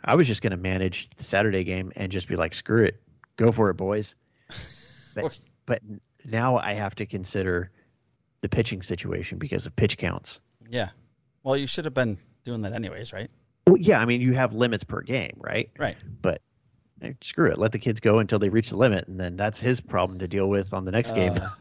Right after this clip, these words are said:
Speaker 2: that's funny,
Speaker 1: <laughs>
Speaker 2: except now
Speaker 1: As far
Speaker 2: it's
Speaker 1: as who
Speaker 2: your
Speaker 1: needs
Speaker 2: problem.
Speaker 1: rest, except now it's my problem.
Speaker 2: Yeah.
Speaker 1: So now, and I don't know these kids very well. So today I'm going to very closely be watching <laughs> them
Speaker 2: Nice.
Speaker 1: at practice. Like, all right,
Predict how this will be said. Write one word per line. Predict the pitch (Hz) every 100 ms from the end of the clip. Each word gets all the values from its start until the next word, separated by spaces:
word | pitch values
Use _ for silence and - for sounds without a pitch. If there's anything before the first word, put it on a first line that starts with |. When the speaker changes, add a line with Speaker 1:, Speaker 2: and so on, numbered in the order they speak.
| -
Speaker 2:
that's | 110 -
funny, | 123 101 92 -
Speaker 1:
<laughs> |
Speaker 2:
except | 110 107 117 113
now | 107
Speaker 1:
As | 98
far | 113
Speaker 2:
it's | 110
Speaker 1:
as |
who | 113
Speaker 2:
your | 135
Speaker 1:
needs | 107 98
Speaker 2:
problem. | 95 117
Speaker 1:
rest, | 95
except | - 120 107
now | 127 110
it's | -
my | 113 113
problem. | 117 87 78 73 -
Speaker 2:
Yeah. | 107 - - - _
Speaker 1:
So | - 113
now, | 110 107 -
and | 120 113
I | 113
don't | 110 123
know | 113 110
these | 104 87
kids | 117 110
very | -
well. | 50 -
So | -
today | 98 107 120 127
I'm | 107
going | 104 104 95
to | 101
very | 92 117
closely | 104 117 117 110 104
be | 92 92
watching | 101 104 - 92 -
<laughs> | -
them | - - 151 160 - _ _ _
Speaker 2:
Nice. | 117 127 104 - -
Speaker 1:
at | 107
practice. | - - - - _ _ - - - - _ _ _ _
Like, | - 98
all | 101
right, | 80 71